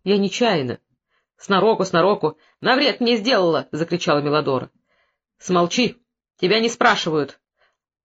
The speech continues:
огрызнулся на нее купец и снова повернулся к Дашутке. "Ну чего воды в рот набрала? Сумела набедокурить, сумей и ответ держать!" Дашутка размашисто перекрестилась. "Вот те крест, батюшка, нечаянно!" "А ругалась зачем?"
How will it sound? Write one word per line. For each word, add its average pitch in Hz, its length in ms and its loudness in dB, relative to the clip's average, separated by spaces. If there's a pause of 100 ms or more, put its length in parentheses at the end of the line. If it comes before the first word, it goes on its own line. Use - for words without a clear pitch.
(160)
огрызнулся 156 500 -2
на 156 40 0
нее 156 180 0
купец 226 400 0
и 214 80 -2
снова 208 280 0
повернулся 180 460 0
к 170 40 0
Дашутке. 160 540 -6 (380)
"Ну 185 220 0
чего 285 300 2
воды 160 180 2
в 151 60 0
рот 143 160 -2
набрала? 147 420 -2 (200)
Сумела 208 400 0
набедокурить, 233 640 0
сумей 208 300 2
и 247 40 2
ответ 220 300 0
держать!" 202 460 -2 (100)
Дашутка 170 420 -2
размашисто 180 520 -2
перекрестилась. 156 800 -6 (320)
"Вот 208 220 0
те 233 140 2
крест, 220 300 0
батюшка, 190 420 -2
нечаянно!" 170 640 -2 (580)
"А 175 80 0
ругалась 165 420 2
зачем?" 185 400 -4